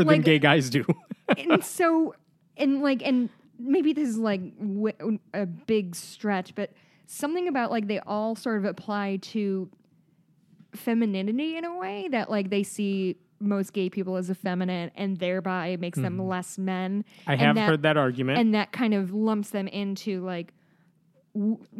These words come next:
Speaker 2: feminine, femininity being strong almost. This is, I'm just spitballing, this may be nothing.
Speaker 1: Well, this goes
Speaker 2: But,
Speaker 1: back
Speaker 2: like,
Speaker 1: to what they said in the articles themselves, which is that if you're a man, act like a man. And if
Speaker 2: Yeah.
Speaker 1: you're a woman, you have your role. And men shouldn't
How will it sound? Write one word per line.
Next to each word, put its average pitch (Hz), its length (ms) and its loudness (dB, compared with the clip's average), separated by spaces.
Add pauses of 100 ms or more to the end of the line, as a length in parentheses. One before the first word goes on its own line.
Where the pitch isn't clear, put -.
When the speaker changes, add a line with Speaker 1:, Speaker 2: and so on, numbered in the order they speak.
(240)
Speaker 2:
feminine, 254 380 2 (100)
femininity 226 640 -2
being 214 240 -4
strong 233 540 -4
almost. 359 580 -4
This 226 140 -2
is, 208 160 -2
I'm 208 100 -2
just 196 220 -4
spitballing, 190 380 -4
this 190 120 -4
may 196 140 -2
be 180 140 -2
nothing. 180 220 4
Speaker 1:
Well, - 80 4
this 190 180 4
goes 208 180 8
Speaker 2:
But, 277 60 6
Speaker 1:
back 175 140 10
Speaker 2:
like, 175 100 4
Speaker 1:
to 175 60 8
what 160 120 6
they 160 100 6
said 147 300 6
in 143 240 6
the 135 260 6
articles 143 440 6
themselves, 131 480 4
which 123 160 0
is 123 100 0
that 131 220 2
if - 180 -2
you're 147 120 6
a 131 40 6
man, 143 480 4
act 131 260 0
like 127 200 2
a 131 40 4
man. 120 460 2
And 170 160 2
if 139 60 4
Speaker 2:
Yeah. - 80 2
Speaker 1:
you're 160 100 8
a 156 60 8
woman, 131 400 4
you 135 140 6
have 131 180 4
your 180 120 4
role. 123 380 2
And 143 300 4
men 180 300 8
shouldn't 156 360 4